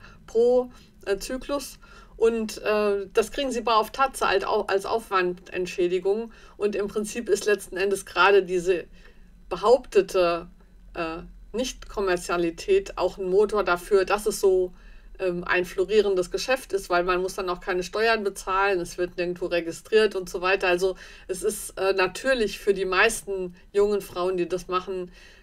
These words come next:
ähm, gibt es finanzielle Gründe, warum sie das machen. Ähm, tausend Euro ist mehr, als, als die meisten Leute eben durch Arbeit verdienen können in Spanien. Deshalb ist das Geschäft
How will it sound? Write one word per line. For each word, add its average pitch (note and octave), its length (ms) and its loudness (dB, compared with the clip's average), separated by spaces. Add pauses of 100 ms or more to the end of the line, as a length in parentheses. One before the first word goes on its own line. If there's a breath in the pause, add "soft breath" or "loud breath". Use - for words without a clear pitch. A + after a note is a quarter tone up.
ähm, F3 460 -4
gibt F#3+ 200 -6
es F#3+ 120 -6
finanzielle F#3+ 640 2
Gründe, A3+ 400 2
warum F#3 300 0
sie A3 100 0
das E3+ 240 -6
machen. G#3 460 -6
Ähm, F3 720 -6
tausend F3+ 420 -2
Euro G#3 540 2 (420 loud breath)
ist - 400 0
mehr, F#3 300 4
als, - 420 0
als E3+ 240 -4
die F#3+ 160 -2
meisten E3+ 420 -2
Leute F3 280 -2
eben E3 240 -6
durch E3 180 -6
Arbeit A#3+ 300 0
verdienen E3 400 -4
können E3+ 240 -6
in D#3+ 120 -10
Spanien. F#3 600 -4 (220 loud breath)
Deshalb F3+ 380 0
ist F#3+ 180 0
das F#3 180 -4
Geschäft - 640 -4